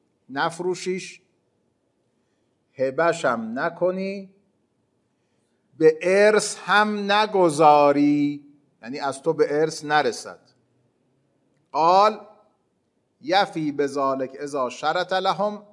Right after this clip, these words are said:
الا المیراث. حضرت فرمود دو تا شرط اولش درسته، اما شرط سوم نه. قال محمد، محمد یعنی ابن ابی عمیر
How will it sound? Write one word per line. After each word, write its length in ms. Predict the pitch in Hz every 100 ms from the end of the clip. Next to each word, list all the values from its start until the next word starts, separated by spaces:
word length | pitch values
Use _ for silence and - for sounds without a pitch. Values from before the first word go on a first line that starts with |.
| -
الا 360 | 214 240 233
المیراث. 720 | 233 233 156 123 107 101 90 _ _ _ _ _ _ _ _ _ _ _ _ _ _ _ _ _ _ _ _ _ _ _ _ _ _ _ _ -
حضرت 220 | 127 165
فرمود 340 | 170 156 170 175
دو 100 | 170
تا 100 | 160
شرط 320 | 160 151 151
اولش 500 | 151 143 156 180 175
درسته، 720 | 165 156 202 - 214 147 95 - _ _ _ _ _ _ _ _ _ _ _
اما 240 | 139 175 180
شرط 320 | 180 170 170
سوم 640 | 156 151 131 147 160 120
نه. 100 | 82 _ _ _ _ _ _ _ _ _ _ _ _ _ _ _ _ _ _ _ _ _ _ _ -
قال 300 | 196 226 233
محمد، 640 | 214 175 175 165 151 120 160
محمد 580 | 196 208 214 220 220
یعنی 220 | 202 190 185
ابن 200 | 185 160
ابی 220 | 156 143
عمیر 480 | 143 127 117 - -